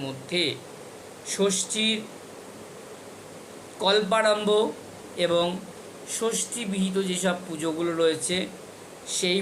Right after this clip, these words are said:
পুজো করতে হবে। আর সায়ংকালে অর্থাৎ সন্ধেবেলা দুর্গা দেবীর আমন্ত্রণ ও অধিবাস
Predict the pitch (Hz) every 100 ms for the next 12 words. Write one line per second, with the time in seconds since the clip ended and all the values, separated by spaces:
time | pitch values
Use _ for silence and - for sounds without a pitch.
0 | 185 156 147 160 160 - - - - -
1 | - - 170 185 - - 170 143 127 139
2 | 120 - - - - - - - - -
3 | - - - - - 165 160 - - -
4 | - - 208 214 262 269 220 175 143 175
5 | 190 196 - 202 214 220 247 226 165 117
6 | - - - - - - - - 151 156
7 | 208 220 240 226 226 226 233 - - -
8 | - - 180 185 190 208 220 208 - 214
9 | 202 214 214 - - 185 175 175 175 -
10 | - 170 156 160 180 185 147 143 147